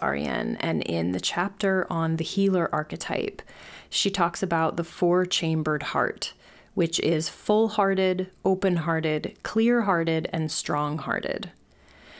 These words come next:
And she says, "Where we are not full-hearted, we approach people and situations half-heartedly.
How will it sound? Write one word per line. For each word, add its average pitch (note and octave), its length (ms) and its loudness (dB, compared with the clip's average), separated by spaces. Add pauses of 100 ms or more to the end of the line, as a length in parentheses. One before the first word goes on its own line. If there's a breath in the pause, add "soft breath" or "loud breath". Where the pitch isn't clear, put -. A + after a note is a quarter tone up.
(460 loud breath)
And E3 420 4
she A#3+ 240 2
says, E3 540 2
"Where F3+ 240 2
we E3+ 160 4
are F3 80 4
not G#3 320 2
full-hearted, E3+ 960 2
we E3+ 140 4
approach F#3+ 580 0
people F#3+ 460 0
and F3 180 0
situations E3 840 0
half-heartedly. D#3+ 1000 -2